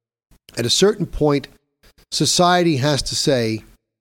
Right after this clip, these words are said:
"We do not deserve to be burdened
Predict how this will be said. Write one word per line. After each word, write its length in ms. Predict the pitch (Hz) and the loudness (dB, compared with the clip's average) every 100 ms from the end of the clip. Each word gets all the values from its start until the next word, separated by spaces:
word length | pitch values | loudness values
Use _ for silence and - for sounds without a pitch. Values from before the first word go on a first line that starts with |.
| _ _ _ _ _ | _ _ _ _ _
"We 560 | 113 143 190 175 156 156 | 0 2 4 4 2 -2
do 240 | 135 131 | -2 0
not 320 | 135 143 147 - | 2 2 0 -4
deserve 800 | 120 120 139 131 127 123 110 - - | -2 0 2 2 0 -2 -6 -16 -10
to 60 | 117 | -4
be 140 | 123 | -2
burdened 680 | 104 127 135 131 113 110 104 | -2 0 0 0 -2 -4 -8